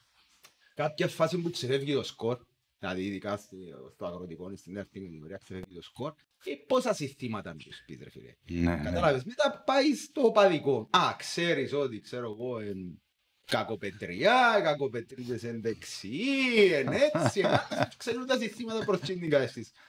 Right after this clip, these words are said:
Speaker 1: Με εσάς εν ήβραμε κανέναν, ρε φίλε.
Speaker 2: Α, μάνα, μάνα.
Speaker 1: Μια φάση είναι, παίζαμε με μια ομάδα την οποία είχε έναν πάνω στην κερκίδα,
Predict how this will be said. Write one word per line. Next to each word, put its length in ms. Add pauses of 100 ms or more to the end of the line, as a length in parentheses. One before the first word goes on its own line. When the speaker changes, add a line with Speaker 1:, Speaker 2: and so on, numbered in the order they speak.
(120)
Speaker 1:
Με 120
εσάς 300
εν 120
ήβραμε 320
κανέναν, 460
ρε 80
φίλε. 240
Speaker 2:
Α, 180
μάνα, 460
μάνα. 640
Speaker 1:
Μια 280
φάση 440
είναι, 120
παίζαμε 340
με 60
μια 180
ομάδα 340
την 160
οποία 540
είχε 280
έναν 320
πάνω 180
στην 220
κερκίδα, 800